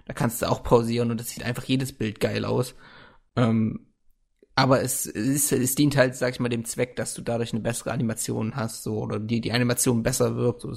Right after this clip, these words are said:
flüssiger und so weiter und so fort. Ist immer so, ist immer so ein bisschen seltsam, wenn man dann sagt, ja, die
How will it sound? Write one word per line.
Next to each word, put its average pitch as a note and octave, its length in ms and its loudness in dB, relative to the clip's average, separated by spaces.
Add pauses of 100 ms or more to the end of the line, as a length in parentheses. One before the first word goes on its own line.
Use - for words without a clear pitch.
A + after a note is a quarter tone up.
(140)
flüssiger A#2+ 360 2
und A#2 100 0
so A#2 140 -2
weiter A#2 200 0
und A2+ 80 0
so A#2 80 -2
fort. A#2+ 300 0 (680)
Ist B2 140 4
immer B2 140 10
so, B2 340 0 (1080)
ist B2+ 120 4
immer D#3 220 8
so C3+ 60 0
ein C3+ 60 -8
bisschen C#3 220 0
seltsam, C#3 320 4
wenn C3 100 2
man C3 80 2
dann B2 120 0
sagt, B2+ 220 -2
ja, B2+ 380 2 (420)
die C3 140 -4